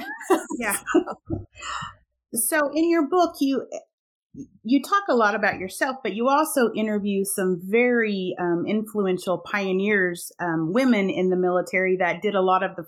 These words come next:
Speaker 1: first in, you know, several different fields. And so, um, in those, similar to you, there was, they all had, um, you know, they were, they were the first, you know, or one of,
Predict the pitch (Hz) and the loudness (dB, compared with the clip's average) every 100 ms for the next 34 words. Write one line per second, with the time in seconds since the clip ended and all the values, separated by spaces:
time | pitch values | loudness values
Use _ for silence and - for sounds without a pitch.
0 | - 214 208 - _ - 180 175 - 196 | -2 0 0 -6 _ -2 0 0 -2 0
1 | 170 170 - - _ _ _ - - _ | 0 0 -4 -20 _ _ _ -20 -20 _
2 | 202 - 285 247 220 196 311 262 160 - | -4 0 2 2 0 0 0 0 0 -2
3 | 180 156 156 156 196 - 240 226 - - | 0 0 0 -2 -4 0 0 0 -6 -20
4 | - _ - _ 226 226 202 - _ _ | -20 _ -20 _ 0 0 0 -6 _ _
5 | _ _ _ _ _ _ _ _ _ _ | _ _ _ _ _ _ _ _ _ _
6 | _ _ _ _ - - - _ 277 302 | _ _ _ _ -20 -20 -20 _ 4 6
7 | 330 294 269 269 - - - _ _ _ | 6 6 4 0 -2 -6 -8 _ _ _
8 | - 196 - - - 302 294 285 277 302 | -12 -12 -8 -4 2 4 6 4 2 4
9 | 269 214 190 190 202 202 202 196 - - | 4 4 4 4 2 2 0 -2 -8 -4
10 | 220 226 247 269 302 269 247 226 208 196 | 0 2 4 4 0 0 0 0 -2 -4
11 | - 196 185 170 165 - 226 196 180 175 | -4 0 2 2 -2 -2 0 2 0 0
12 | 190 190 185 185 _ - 208 220 269 - | 0 0 0 -4 _ 0 2 2 0 2
13 | 233 196 254 - - - - 214 196 180 | 4 6 4 -2 -6 -6 -4 0 2 4
14 | 180 180 170 165 190 208 233 214 | 4 2 0 -2 0 0 2 0